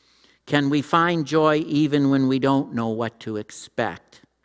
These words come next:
And the answer is yes. You see, Paul had joy even in the midst of terrible circumstances,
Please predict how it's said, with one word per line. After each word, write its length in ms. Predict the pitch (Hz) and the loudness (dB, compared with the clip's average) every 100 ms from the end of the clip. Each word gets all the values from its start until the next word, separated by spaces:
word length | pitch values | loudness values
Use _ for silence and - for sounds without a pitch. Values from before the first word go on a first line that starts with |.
| _ _ _ _ _ _ | _ _ _ _ _ _
And 120 | 104 | -6
the 120 | 110 | -4
answer 340 | 120 147 - 156 | -2 -4 -6 -10
is 180 | 120 107 | -8 -8
yes. 580 | 104 80 - - - _ _ _ _ _ _ _ _ - | -8 -8 -14 -20 -20 _ _ _ _ _ _ _ _ -8
You 80 | - | -6
see, 200 | - 196 | 0 -2
Paul 360 | - 196 214 190 | 2 2 4 2
had 260 | 190 160 | -2 -2
joy 260 | 175 175 175 | 2 4 4
even 380 | 185 202 202 196 | 2 0 2 2
in 100 | 180 | 2
the 80 | |
midst 340 | 170 185 - 175 | 2 2 2 0
of 160 | 160 | 0
terrible 440 | - 190 240 180 151 | 0 2 2 2 -4
circumstances, 1040 | - 139 151 139 - 143 143 - 156 - | -2 -2 -2 -6 0 0 0 -2 -6 -6